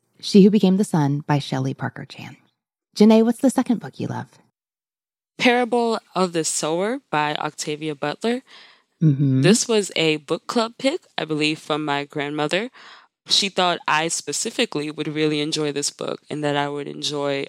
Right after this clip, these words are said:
Speaker 2: Octavia Butler books in general, and she was correct.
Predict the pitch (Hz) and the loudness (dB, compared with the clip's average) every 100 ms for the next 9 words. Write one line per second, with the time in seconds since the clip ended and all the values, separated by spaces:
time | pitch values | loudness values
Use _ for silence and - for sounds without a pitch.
0 | - 147 - 151 156 147 156 143 160 156 | -6 -6 -2 -4 -2 -6 -4 -4 -4 -4
1 | 151 139 - - 147 151 143 156 208 240 | -4 -4 -4 -4 -4 -4 -4 -4 -6 -6
2 | 147 151 - 196 208 180 180 180 - - | -4 0 0 0 -2 -2 -2 -4 -6 -8
3 | 147 143 - - - | -6 -4 -4 -6 -14